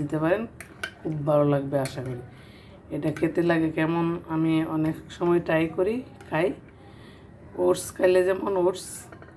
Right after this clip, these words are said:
ওটস খাইলে যেমন লাগে, এটা খাইলে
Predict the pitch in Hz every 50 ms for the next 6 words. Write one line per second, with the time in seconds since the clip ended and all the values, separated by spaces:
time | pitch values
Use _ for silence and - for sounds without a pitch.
0 | - - - - - - - - - - - - 165 170 165 - - - - 226
1 | 208 190 180 175 190 185 190 190 185 185 180 185 180 196 254 302 - - - -
2 | - - 170 139 160 156 151 151 151